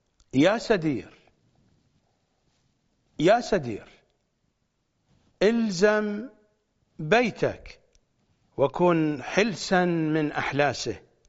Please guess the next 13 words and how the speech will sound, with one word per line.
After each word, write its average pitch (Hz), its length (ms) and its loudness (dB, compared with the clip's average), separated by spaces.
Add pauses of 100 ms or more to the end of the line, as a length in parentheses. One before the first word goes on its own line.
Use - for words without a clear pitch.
(800)
واسكن 160 420 0
ما 165 120 2
سكن 190 420 0
الليل 175 460 2
والنهار، 151 960 0 (960)
فإذا 202 500 4
بلغك 214 800 0 (1500)
أن 180 180 2
السفياني 185 680 2
قد 156 280 -2
خرج 185 560 0 (1080)
فارحل 190 440 2
إلينا 165 720 0